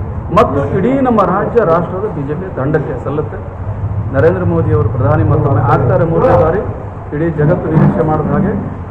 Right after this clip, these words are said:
ಮತ್ತು ಅವ್ರು ಹೇಳಿದ್ದಾರೆ, ಎರಡ್ ಸಾವಿರದ ನಲವತ್ತೇಳರವರೆಗೆ ನಾನು ವಿರಮಿಸಲ್ಲ, ಈ ದೇಶವನ್ನ ಜಗತ್ತಿನಲ್ಲಿ ಸೂಪರ್ ಪವರ್ ಮಾಡ್ತೀನಿ ಅಂತ. ಆ ನಿಟ್ಟಿನಲ್ಲಿ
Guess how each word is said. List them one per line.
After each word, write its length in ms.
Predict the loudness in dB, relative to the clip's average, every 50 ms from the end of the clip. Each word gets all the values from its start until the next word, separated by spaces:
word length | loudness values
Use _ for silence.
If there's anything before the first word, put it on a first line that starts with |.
| -4 -2
ಮತ್ತು 200 | -2 2 6 6 6
ಅವ್ರು 120 | 8 6
ಹೇಳಿದ್ದಾರೆ, 380 | 4 2 4 4 4 4 4 4
ಎರಡ್ 380 | 2 2 2 2 2 4 4
ಸಾವಿರದ 200 | 4 4 4 4
ನಲವತ್ತೇಳರವರೆಗೆ 920 | 4 2 4 4 4 4 4 4 2 0 0 0 0 0 2 4 4 4
ನಾನು 200 | 4 4 2 2 2
ವಿರಮಿಸಲ್ಲ, 520 | 2 4 4 4 4 4 2 0 0 0 0 -2 -4 -4 -6 -6 -6 -8 -8 -8 -8 -8 -8 -8 -8 -8 -8 -8 -8 -8 -8 -8 -8 -8 -8 -6 -4 0 2
ಈ 120 | 2 4
ದೇಶವನ್ನ 520 | 6 6 4 6 6 6 4 4 4 2 2
ಜಗತ್ತಿನಲ್ಲಿ 680 | 2 2 2 2 2 2 2 0 0 2 2 0 0
ಸೂಪರ್ 280 | 0 0 2 2 0 0
ಪವರ್ 280 | 0 -2 -2 0 0
ಮಾಡ್ತೀನಿ 400 | 2 2 2 0 0 0 -2 0
ಅಂತ. 840 | 0 0 0 0 0 -2 -4 -4 -6 -6 -6 -6 -6 -6 -4 0 2
ಆ 80 | 4 4
ನಿಟ್ಟಿನಲ್ಲಿ 640 | 4 4 2 0 0 0 0 0 2 2 0 -2